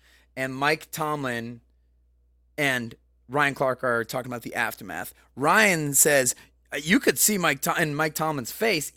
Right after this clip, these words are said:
after Ben and Santonio scored the touchdown, he thought that we were gonna give up the points again. Like, this guy's eyes were huge. He was scared.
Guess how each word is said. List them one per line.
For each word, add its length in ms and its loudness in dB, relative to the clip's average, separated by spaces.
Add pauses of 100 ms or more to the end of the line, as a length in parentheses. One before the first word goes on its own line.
(120)
after 340 2
Ben 220 0
and 80 -6
Santonio 440 -6
scored 280 -2
the 60 -16
touchdown, 800 0 (680)
he 160 6
thought 280 0
that 100 2
we 120 6
were 60 4
gonna 180 4
give 180 8
up 120 2
the 80 0
points 300 4
again. 460 6 (220)
Like, 140 -2
this 160 0
guy's 240 2
eyes 240 4
were 80 6
huge. 380 4
He 80 0
was 160 2
scared. 540 0